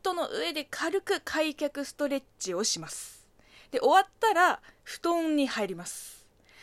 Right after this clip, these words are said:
スマホで、星に願いをのオルゴール版を流します。で、目薬してから、蒸気アイマスクをつけます。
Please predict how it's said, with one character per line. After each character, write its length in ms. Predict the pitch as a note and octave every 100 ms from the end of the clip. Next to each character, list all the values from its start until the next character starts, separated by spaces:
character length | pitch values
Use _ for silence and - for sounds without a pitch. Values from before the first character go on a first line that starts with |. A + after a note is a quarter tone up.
| - -
ス 220 | - C#4
マ 160 | F#4+ G#4+
ホ 180 | G#4
で、 240 | G4+ F#4+ - - - _
星 520 | - B3+ - - F4+
に 140 | D#4+ C#4+
願 540 | A#3+ B3 D4 D#4 A#3+
い 80 | G3+
を 200 | A3 -
の 320 | B3+ F4+ B3 - -
オ 160 | - C#4
ル 180 | F#4+ F#4
ゴ 280 | F#4 F4
ー 40 | E4
ル 140 | D#4+
版 240 | D4 D4+ C#4+
を 80 | B3
流 280 | G#3+ G#3
し 140 | G#3 F#3
ま 100 | F#3
す。 300 | - - - _ _ _ _ - - -
で、 120 | D#4
目 220 | C4 C4
薬 540 | C4 D4+ - C#4+ C#4 C#4
し 80 | -
て 180 | D#4+
か 180 | D#4+ D#4
ら、 240 | G4 G#4 - -
蒸 420 | F#3+ C#4 F4+ F4+
気 240 | C#4+ E4 D#4+
ア 160 | - C4
イ 160 | D4+ C#4+
マ 180 | C#4
ス 140 | - -
ク 220 | A3 A#3+
を 120 | D#4+
つ 160 | - -
け 80 | F#3+
ま 100 | E3+
す。 400 | - - -